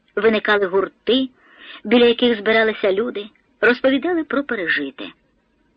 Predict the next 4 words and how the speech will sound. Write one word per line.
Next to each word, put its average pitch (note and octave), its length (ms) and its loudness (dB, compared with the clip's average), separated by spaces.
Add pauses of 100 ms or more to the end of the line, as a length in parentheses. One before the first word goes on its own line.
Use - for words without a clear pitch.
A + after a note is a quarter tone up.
(480)
Солдати C4 520 2
ділилися D4+ 500 2
з A#3+ 40 -4
в'язнями B3 640 -4